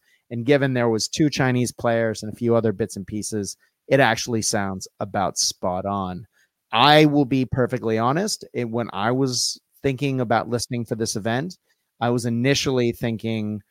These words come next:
I was going to take my, uh, Black Death Soviet army, uh, because I've been painting up some of the Warlord medals and I absolutely love them. And one of the reasons why I was gonna take Soviets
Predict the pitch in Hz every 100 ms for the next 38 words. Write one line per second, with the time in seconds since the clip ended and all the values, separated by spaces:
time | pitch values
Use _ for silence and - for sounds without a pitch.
0 | _ _ _ - 107 110 107 113 95 117
1 | 113 101 104 113 101 104 107 104 101 98
2 | 98 - - 101 95 82 - - 120 113
3 | 110 - 117 101 - 123 120 131 135 147
4 | 165 202 - _ _ _ 113 107 110 104
5 | 107 104 98 117 104 107 104 - 104 101
6 | 95 107 104 101 92 104 113 127 120 87
7 | - _ 92 95 - 107 104 - 92 90
8 | 92 107 120 117 113 120 123 160 240 _
9 | - _ _ 143 139 170 175 151 139 120
10 | 107 107 110 110 107 104 101 107 98 -
11 | 101 87 - - 165 151 117 104 -